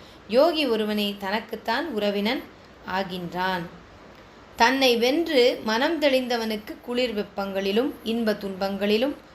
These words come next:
அங்கனமே புகழ் இகழ்ச்சிகளிலும் பரமாத்ம தரிசனம் நிலைத்திருக்கும். ஜிதாத்மன பிரசாந்தஸ்ய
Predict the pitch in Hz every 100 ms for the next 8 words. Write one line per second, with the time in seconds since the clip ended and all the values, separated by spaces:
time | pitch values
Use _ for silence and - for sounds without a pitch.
0 | - - 233 262 240 226 196 - 240 370
1 | 339 285 233 226 208 208 202 202 196 190
2 | - - - 202 247 285 277 285 247 202
3 | 185 220 - 196 208 311 202 190 202 -
4 | - 175 165 - 214 190 170 - - -
5 | - - - - - - - - - -
6 | - - 269 320 349 339 - 254 233 262
7 | 285 - - 226 269 262 277 277 240 -
8 | -